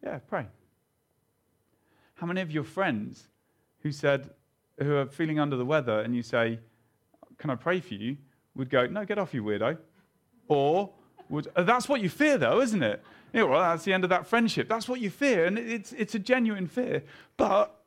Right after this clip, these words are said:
<clears throat> you'd be surprised. "Oh, yeah, go on then."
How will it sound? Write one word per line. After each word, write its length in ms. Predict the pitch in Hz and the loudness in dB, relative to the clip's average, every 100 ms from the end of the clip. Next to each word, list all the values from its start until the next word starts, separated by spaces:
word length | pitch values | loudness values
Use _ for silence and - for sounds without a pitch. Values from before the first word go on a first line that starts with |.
| 165 208 | 0 0
<clears throat> 280 | 226 - | 0 -6
you'd 240 | 185 220 185 | -2 -2 0
be 140 | 233 | -2
surprised. 680 | - 208 240 214 117 98 - _ _ _ _ _ _ _ | -2 -4 0 0 -2 -6 -16 _ _ _ _ _ _ _
"Oh, 80 | 165 | -2
yeah, 140 | 175 | 0
go 160 | 165 175 | 0 0
on 80 | 127 | 0
then." 240 | 127 156 | -2 -6